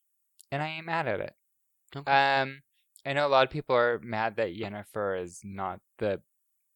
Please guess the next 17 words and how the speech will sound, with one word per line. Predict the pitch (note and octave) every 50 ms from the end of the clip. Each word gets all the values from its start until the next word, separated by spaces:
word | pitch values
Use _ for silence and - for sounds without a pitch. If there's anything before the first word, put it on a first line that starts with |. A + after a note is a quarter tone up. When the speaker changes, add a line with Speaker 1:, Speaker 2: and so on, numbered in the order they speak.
| _ _ _ _ _ -
Speaker 1:
beauty, | A2+ A2 G#2+ G#2 G#2 G#2+ A2 A#2 B2 C3+ D3+ - G3 G3 G#3 G#3+ A3+ B3 B3+ B3+ B3 _ _ _ _ _ _ _ _ -
I | - E3
guess, | E3 - F3+ F3+ F#3 - - -
she | - - - F#3 F3 E3+
is | E3+ E3+ F3 F3 F3 - - -
in | - D3 C#3 C3+ C3+
the | C3
video | A#2+ B2+ B2+ C#3 D3 D3+
game, | D3 E3 D#3+ E3 E3+ F3+ F3+ _ _ _ _ - - - - - - - - _ _ _ _ _ _ _
but | - G3 F#3+ E3
she | - - E3
really | D3+ D3 F#3+ A#3 B3 B3 G3+ D#3+ - -
isn't | - F3+ F3+ F#3 - E3+ D3 B2+ -
the | - B2
beauty | A2+ G#2+ B2+ B2+ C#3+ E3 F3 F3 C#3+ - A2 G2+ F#2+ G2
Speaker 2:
Mm. | G2 -
Speaker 1:
that | B2 A#2+ B2 B2